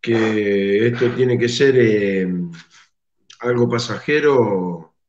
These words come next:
y que le tienen que apuntar a reserva de acá a fin de año como para, eh, potenciarse y, y que ya lo vayan viendo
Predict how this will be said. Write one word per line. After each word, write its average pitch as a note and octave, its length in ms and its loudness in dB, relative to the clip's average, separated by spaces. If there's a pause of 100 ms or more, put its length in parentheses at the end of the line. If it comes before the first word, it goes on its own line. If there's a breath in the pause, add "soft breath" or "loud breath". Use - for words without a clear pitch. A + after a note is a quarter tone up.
y F#2+ 200 -10
que G2 320 -6
le G2 140 -6
tienen A#2+ 240 2
que A2+ 80 -2
apuntar G#2+ 380 -2
a G#2 220 0
reserva C#3+ 800 -2 (880)
de F#2+ 120 -8
acá G#2+ 340 -2
a - 20 -6
fin A2 260 -8
de A2+ 160 0
año C#3+ 320 0
como G#2+ 240 -6
para, E2+ 1040 -6 (240)
eh, E2+ 460 -20
potenciarse C#3+ 880 2
y, F2 760 0 (220)
y - 60 -20
que - 120 -14
ya A2+ 200 -6
lo A2 140 0
vayan G#2+ 300 -4
viendo G#2+ 580 2